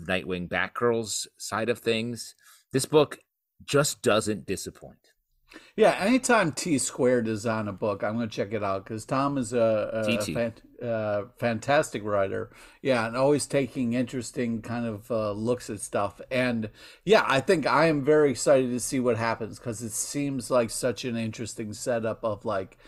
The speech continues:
Speaker 2: "Hey, here's some important documents that maybe I should have read that I'm just gonna put in a safe place." And I'm like, "Oh, those are gonna be important later. We're really gonna have to come back to that and see what it says."
Speaker 1: That's
Speaker 2: Uh,
Speaker 1: true in real life too, Pete, with important documents of yours.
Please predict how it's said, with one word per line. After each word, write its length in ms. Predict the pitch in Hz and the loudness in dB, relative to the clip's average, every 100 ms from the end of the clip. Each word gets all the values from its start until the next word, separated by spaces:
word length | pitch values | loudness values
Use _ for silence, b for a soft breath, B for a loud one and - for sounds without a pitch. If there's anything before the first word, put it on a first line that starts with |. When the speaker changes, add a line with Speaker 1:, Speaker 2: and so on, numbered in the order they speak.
| b b b | b b b
Speaker 2:
"Hey, 280 | 120 107 101 | -4 -2 -2
here's 240 | 110 101 | -4 -4
some 360 | - 98 98 107 120 | -6 -8 -12 -14 -14
important 440 | 101 120 113 92 | -10 -6 -6 -4
documents 600 | 110 107 104 101 101 - | -2 -2 -6 -12 -10 -8
that 140 | 107 101 | -8 -6
maybe 260 | 101 101 | -8 -6
I 80 | 98 | -8
should 220 | - 107 | -8 -10
have 80 | 101 | -8
read 320 | 104 104 95 | -6 -6 -6
that 100 | 101 | -8
I'm 100 | 98 | -8
just 180 | 98 - | -10 -12
gonna 220 | 107 95 - - - | -10 -10 -12 -20 -10
put 180 | 123 110 | -6 -6
in 100 | 104 | -8
a 60 | 95 | -8
safe 360 | - 107 95 | -6 -6 -8
place." 340 | 113 104 92 - | -6 -4 -4 -8
And 80 | 95 | -10
I'm 80 | |
like, 140 | 90 90 | -8 -6
"Oh, 240 | 95 98 | -6 -6
those 320 | 95 101 101 | -6 -6 -6
are 20 | 104 | -8
gonna 120 | 98 | -8
be 140 | 95 | -8
important 440 | 95 90 101 101 101 | -10 -6 -6 -6 -6
later. 400 | 98 90 95 107 B B B | -8 -8 -10 -18 B B B
We're 180 | 117 104 | -4 -2
really 220 | 101 101 | -4 -4
gonna 180 | 101 98 | -4 -4
have 120 | 95 | -6
to 80 | 101 | -8
come 220 | 107 92 | -10 -8
back 240 | 92 90 104 | -6 -8 -8
to 80 | |
that 160 | 92 87 | -6 -6
and 160 | 87 85 | -8 -10
see 120 | 101 | -10
what 160 | 92 | -10
it 140 | 90 - | -10 -8
says." 320 | 95 90 - B B B | -8 -8 -14 B B B
Speaker 1:
That's 220 | - 143 120 | 0 2 4
Speaker 2:
Uh, 60 | |
Speaker 1:
true 140 | 160 156 | 6 6
in 80 | 120 | 8
real 160 | 147 | 6
life 240 | 117 90 - | 6 2 -2
too, 240 | 127 95 | -2 -2
Pete, 200 | - 85 | -6 -8
with 140 | 80 | -8
important 380 | 85 82 80 67 | -10 -12 -12 -10
documents 480 | 73 73 73 69 - | -12 -12 -16 -18 -18
of 100 | 67 | -16
yours. 400 | 73 - - | -16 -16 -20